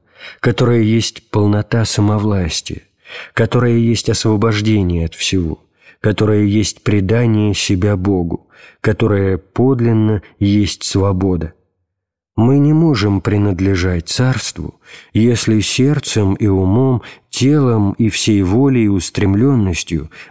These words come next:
мы полностью прилипли ко всему, что нас окружает, и не только к тому, что видим, но и ко всему, что можем вообразить. И чтобы быть пленником вещей, не обязательно быть привязанным к чему-то, что больше нас самих.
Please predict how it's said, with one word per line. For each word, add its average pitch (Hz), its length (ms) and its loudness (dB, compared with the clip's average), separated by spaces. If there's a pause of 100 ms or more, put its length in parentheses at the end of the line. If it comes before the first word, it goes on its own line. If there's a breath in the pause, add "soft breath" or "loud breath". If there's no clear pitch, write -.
мы 107 240 2
полностью 143 800 0
прилипли 120 680 0
ко 110 220 -2
всему, 135 400 2
что - 220 -2
нас 123 260 0
окружает, 104 840 -2 (400 loud breath)
и 117 80 2
не 135 160 4
только 151 380 0
к - 60 -10
тому, 104 280 2
что - 220 -2
видим, 127 420 2 (400 loud breath)
но 156 220 2
и 147 80 2
ко 131 160 -2
всему, 113 540 0 (120 loud breath)
что - 300 0
можем 104 420 2
вообразить. 98 800 -2 (760)
И 113 140 2
чтобы 110 400 0
быть 110 460 0
пленником 98 680 0
вещей, 110 600 0 (260 loud breath)
не 131 180 4
обязательно 147 640 2
быть 127 400 0
привязанным 98 800 0
к - 80 -12
чему-то, 139 500 2
что 104 300 -2
больше 104 520 0
нас 92 240 0
самих. 92 580 -4